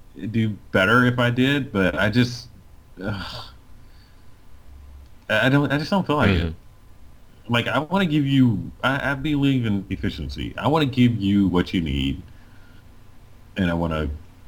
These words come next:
Speaker 1: go home. Well, I'm at home, but, you know, I, I just don't wanna deal with it anymore. I don't have the time or the energy to sell you on something that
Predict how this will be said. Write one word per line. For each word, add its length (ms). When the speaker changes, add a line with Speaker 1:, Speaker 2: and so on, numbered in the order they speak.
Speaker 1:
go 200
home. 180
Well, 220
I'm 120
at 80
home, 260
but, 140
you 120
know, 180
I, 200
I 40
just 200
don't 120
wanna 160
deal 160
with 120
it 40
anymore. 280
I 60
don't 320
have 220
the 80
time 440
or 120
the 180
energy 340
to 120
sell 260
you 160
on 80
something 260
that 140